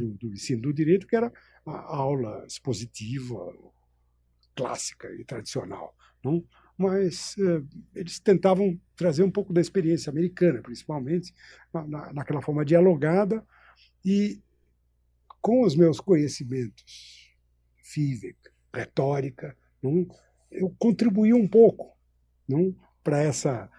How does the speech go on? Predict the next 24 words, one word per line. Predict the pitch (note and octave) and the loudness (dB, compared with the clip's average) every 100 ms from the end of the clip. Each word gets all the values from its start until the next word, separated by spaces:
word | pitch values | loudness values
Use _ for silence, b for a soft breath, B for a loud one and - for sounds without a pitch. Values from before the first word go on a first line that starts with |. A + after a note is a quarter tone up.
| b | b
para | C#3 | -2
esse | C#3 C#3 | 0 -2
experimento | - G3+ F3+ F3 F#3+ F#3 | 2 4 8 10 10 6
que | - | -8
se | |
fazia | - D#3 D#3 | 2 2 2
na | D3+ C3+ | -2 -4
puc | - B2 - _ _ _ _ _ _ - | -6 -8 -10 _ _ _ _ _ _ -4
do | C#3+ | 0
Rio | A#2+ | 0
de | A#2+ | 2
Janeiro, | B2+ E3 G3 B2 A#2+ | 2 4 4 2 0
não? | E3+ F#3 F3+ - _ _ _ _ - | -4 -4 -8 -12 _ _ _ _ 2
Tentando | A3 - A#3 A#3 | 4 6 2 4
dar, | F#3+ G3+ G#3 E3+ - _ _ _ _ _ _ _ - | 4 4 4 0 -4 _ _ _ _ _ _ _ -4
ao, | E3 D#3+ D#3+ _ b - | 0 2 0 _ b -4
digamos | D#3 F3 C3+ | 4 4 4
assim, | E3+ | 0
uma, | D#3 b b | 0 b b
uma | F3 F3 | 2 2
teoria | - G#3+ E3 F#3 A3 D3 A2+ - _ _ _ _ - | 8 8 10 8 6 6 4 -8 _ _ _ _ -8
do | C3+ D#3 | 2 4
ensino, | C3 - - A3 C#3 A#2 - _ _ _ _ _ - | 4 0 0 2 2 0 -6 _ _ _ _ _ -16
hum, | F3 F#3 F#3 - - | -12 -10 -12 -14 -18